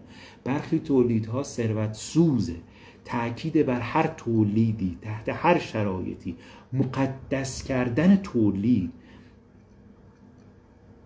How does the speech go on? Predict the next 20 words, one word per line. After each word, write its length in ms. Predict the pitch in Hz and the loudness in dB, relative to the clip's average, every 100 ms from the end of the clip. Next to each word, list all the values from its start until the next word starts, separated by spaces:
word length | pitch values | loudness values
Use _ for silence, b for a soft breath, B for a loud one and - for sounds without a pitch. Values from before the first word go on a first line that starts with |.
| - - - - - | -20 -20 -20 -12 0
اینها، 580 | 131 120 107 120 131 127 | 4 6 6 4 4 2
اه، 600 | 117 104 95 98 - - | 0 2 0 -4 -8 -4
نقض 560 | 120 117 117 113 113 110 | 2 4 2 2 -2 0
غرضه. 680 | 110 127 120 139 131 98 - B B B B | 0 0 2 2 2 -2 -6 B B B B
ما 120 | 110 151 | -4 -2
تولید 440 | 151 139 135 175 | 2 4 4 2
می‌کنیم 400 | 165 - 156 143 | -2 -4 -4 -4
که 80 | 135 | -4
ثروتمندتر 1000 | - 127 117 110 117 113 113 - 151 160 | -2 0 0 0 0 0 0 0 2 4
بشیم، 440 | 98 - - 98 - - - - | 2 -4 -10 -14 -16 -20 -20 -6
تولید 280 | 120 113 143 131 | 0 0 0 2
نمی‌کنیم 520 | 156 226 - 175 135 | 4 4 4 -2 -2
که 100 | 127 | -4
ثروتمون 540 | 110 113 107 104 98 | 0 2 2 0 -4
رو 60 | 95 | -4
از 200 | 90 87 | -6 -8
دست 340 | 104 - - - | -12 -14 -14 -8
بدیم. 260 | 107 95 - - B B B B - | -6 -6 -12 -16 B B B B -2
یه 100 | 107 | 0
شهروند 760 | 101 127 127 - 113 107 107 | 2 0 -2 -2 0 0 0